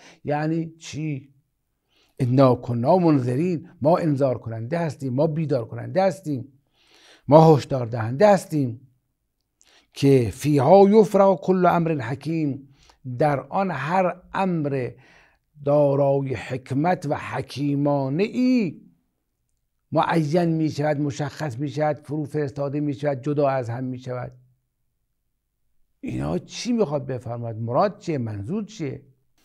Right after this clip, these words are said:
ما تفسیر فی الباطن، اینا در باطن تفسیرش چیه؟ حالا ما یه لغت عربی چی می‌فهمیم؟ می‌تونیم ترجمه کنیم حد اکثر،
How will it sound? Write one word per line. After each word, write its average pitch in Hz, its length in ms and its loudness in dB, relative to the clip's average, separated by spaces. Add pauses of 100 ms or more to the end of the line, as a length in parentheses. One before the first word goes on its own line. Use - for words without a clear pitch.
(180)
ما 190 340 12
تفسیر 233 440 0 (280)
فی 196 60 -4
الباطن، 135 640 -2 (400)
اینا 175 200 0
در 165 300 2
باطن 135 460 2
تفسیرش 233 560 -6
چیه؟ 123 240 -8 (320)
حالا 110 200 -6
ما 160 120 2
یه 180 60 6
لغت 160 380 2
عربی 135 420 -4
چی 202 100 -10
می‌فهمیم؟ 135 580 -8 (1080)
می‌تونیم 160 240 -2
ترجمه 135 440 0
کنیم 240 240 -2
حد 160 260 -6
اکثر، 120 400 -6